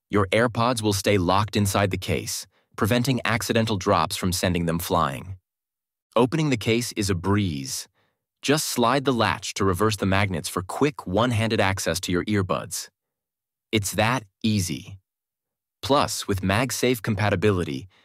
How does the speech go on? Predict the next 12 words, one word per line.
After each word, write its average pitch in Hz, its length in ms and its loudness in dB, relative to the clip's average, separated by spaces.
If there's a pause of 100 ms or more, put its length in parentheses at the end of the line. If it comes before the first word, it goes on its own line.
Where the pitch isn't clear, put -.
(200)
the 107 80 0
case 147 240 0
securely 135 540 0
locks 110 400 0
onto 98 180 2
MagSafe 104 560 0
chargers 98 500 0
for - 140 -6
seamless 131 640 -2
tap-and-go 107 580 0
wireless 101 500 0
charging. 76 460 -2